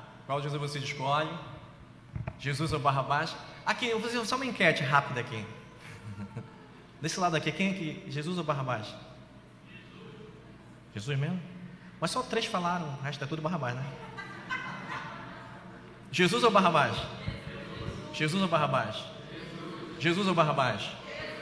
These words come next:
Jesus ou Barrabás? Já?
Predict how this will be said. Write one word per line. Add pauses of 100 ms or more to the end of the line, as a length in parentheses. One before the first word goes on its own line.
(520)
Jesus
ou
Barrabás? (4000)
Já?